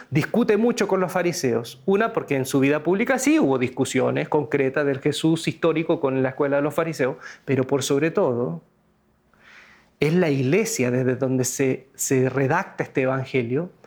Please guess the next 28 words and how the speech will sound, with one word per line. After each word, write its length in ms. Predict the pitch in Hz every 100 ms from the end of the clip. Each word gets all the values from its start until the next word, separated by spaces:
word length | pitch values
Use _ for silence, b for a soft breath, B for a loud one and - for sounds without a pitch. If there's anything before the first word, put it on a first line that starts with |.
| B B
que 100 | 143
tiene 220 | 147 135
mucho 400 | 127 147 202 208
conflicto 480 | - 127 - 131 139
con 140 | 131 131
los 120 | 127
fariseos 600 | 135 127 - 202 196 147
de 80 | 131
su 160 | -
época. 440 | 120 - - - - - - - _ - B B B B B -
Con 200 | 143 143
estos 280 | 156 165 -
fariseos, 640 | 156 139 - 170 165 160
con 140 | - 143
estas 260 | 147 160
sinagogas, 760 | - 156 156 143 123 131 131 - -
por 140 | 143
eso 200 | 156 175
que 60 | 170
estas 260 | - 170
discusiones 880 | 156 143 170 - 214 202 151 143 160
le 140 | 143
dan 160 | 151 160
mucho 280 | 170 175 160
sentido 420 | 151 131 160 156
a 40 |
esta 140 | 151 139
iglesia 640 | 127 151 147 131 127